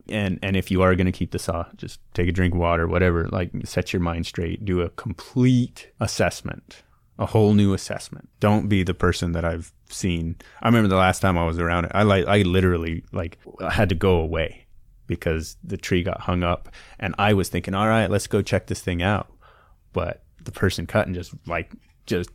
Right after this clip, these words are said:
didn't miss a beat and ran in there and started, and I just, it was too much, man. And, uh, and it ended up just fine, but I was scared.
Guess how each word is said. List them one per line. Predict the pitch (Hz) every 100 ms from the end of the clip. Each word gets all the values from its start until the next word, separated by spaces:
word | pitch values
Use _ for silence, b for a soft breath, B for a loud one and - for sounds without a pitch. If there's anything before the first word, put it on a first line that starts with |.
| - -
didn't | 110 92
miss | 95 -
a |
beat | 92 101 -
and | 90 85
ran | 90 90
in | 95
there | 95 95
and | 87
started, | - 85 87 - B B B B B
and | - 90
I | 87
just, | 85 85 - - - -
it | 85 95
was | 98 87
too | - 90
much, | 85 117 - -
man. | 90 87 107 - - _ _ -
And, | 78 76 -
uh, | 73 73 - b b _ -
and | 95
it | 95 - -
ended | - 82 87
up | - -
just | - -
fine, | - - -
but | - - - - -
I |
was | 139 -
scared. | - 185 127